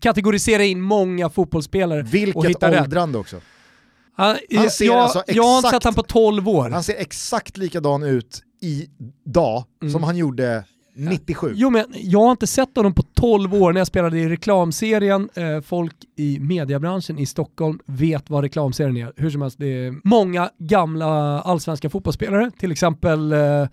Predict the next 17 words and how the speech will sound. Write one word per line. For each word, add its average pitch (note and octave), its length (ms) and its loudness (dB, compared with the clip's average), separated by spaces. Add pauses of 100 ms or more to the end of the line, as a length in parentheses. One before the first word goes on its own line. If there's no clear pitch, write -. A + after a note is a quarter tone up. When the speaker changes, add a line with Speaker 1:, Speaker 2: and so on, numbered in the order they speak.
(760)
Speaker 1:
eh, D#3+ 220 -2
Krille F3 500 0
Nordin, E3 560 2
Andreas E3+ 400 0
Andersson. D#3+ 840 0
Eh, D3+ 60 -2 (840)
jag C#3+ 100 -20
tror C3+ 160 -12
Johan E3 280 -6
Mjällby F#3 320 -10
var E3 100 -6
uppe D3 140 -8
och - 40 -4
gjorde C3+ 240 -4
någon C3+ 120 -6
match B2+ 260 -10
också. D3 460 -10